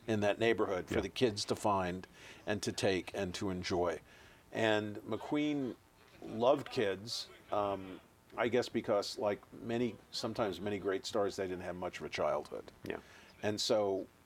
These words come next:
Speaker 1: he used his, uh, his wealth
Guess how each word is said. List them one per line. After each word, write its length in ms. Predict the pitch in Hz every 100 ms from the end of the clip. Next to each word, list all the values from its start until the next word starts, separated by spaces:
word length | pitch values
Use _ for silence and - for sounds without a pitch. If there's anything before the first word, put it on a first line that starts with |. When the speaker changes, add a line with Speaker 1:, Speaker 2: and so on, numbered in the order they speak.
| -
Speaker 1:
he 180 | - 131
used 640 | 113 104 117 117 110 -
his, 420 | - 101 90 87
uh, 300 | 101 90 85 - - - - - - - - - -
his 200 | 127 113
wealth 440 | 127 135 107